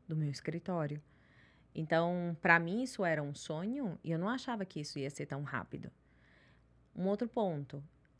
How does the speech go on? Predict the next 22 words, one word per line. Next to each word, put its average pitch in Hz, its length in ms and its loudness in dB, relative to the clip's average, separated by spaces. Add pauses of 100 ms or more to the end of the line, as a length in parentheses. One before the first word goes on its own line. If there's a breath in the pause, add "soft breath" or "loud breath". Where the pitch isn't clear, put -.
(360)
você 196 600 2
começa 208 380 0
a 214 40 -2
ser 214 120 0
referência. 220 840 0
A, 185 240 0
a - 40 -2
referência 214 500 0
que 202 80 -4
a 202 60 0
gente 180 200 -2
comentou 165 360 -4
agora, 180 480 2 (340 loud breath)
você 185 160 -2
começa 202 340 2
a 233 40 0
ser 233 100 0
referência 202 640 0
pra 202 180 -2
outras 180 400 -2
mulheres, 160 800 -2
homens, 170 680 -4